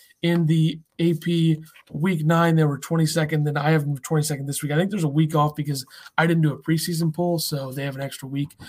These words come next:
But, uh, they're twenty-second in mine and twenty-second in the A P. So I dropped them six spots. The A P dropped them eight spots. So I think it's fair.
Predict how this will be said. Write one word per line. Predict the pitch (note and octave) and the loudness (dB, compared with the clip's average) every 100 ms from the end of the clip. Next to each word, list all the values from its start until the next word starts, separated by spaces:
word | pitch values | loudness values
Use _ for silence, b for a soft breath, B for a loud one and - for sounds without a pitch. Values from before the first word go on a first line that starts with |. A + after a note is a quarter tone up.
| B - | B 0
But, | F3 | 4
uh, | E3 | 6
they're | D3+ D3+ | 4 2
twenty-second | D#3 - A3 F3 G#3 G3 F3+ | 2 4 4 4 2 0 2
in | |
mine | E3 E3+ F3 E3+ | 2 4 4 2
and | D3 | 0
twenty-second | - E3+ D3+ F3 D#3 D#3+ | -2 -2 0 0 -2 -2
in | D3+ | -2
the | C#3 | -4
A | C3+ | -6
P. | - B2+ | -8 -8
So | - C#3+ - B B - | -6 -6 -8 B B 2
I | F#3+ | 4
dropped | E3 G3 F#3+ | 8 6 6
them | E3 | 0
six | - F#3+ - | 0 -2 -2
spots. | - E3 E3 - | 0 2 0 -2
The | D#3 | 0
A | D3+ | 0
P | D#3 | -2
dropped | D3 C#3+ C3 | -4 -4 -6
them | C3 | -14
eight | B2+ | -14
spots. | - B2 A#2+ | -12 -12 -6
So | - D3 C#3+ B B B - | -2 -2 -4 B B B 0
I | |
think | G#3+ B3+ | 2 2
it's | E3 | 0
fair. | - E3 D#3+ D#3+ | 2 4 4 2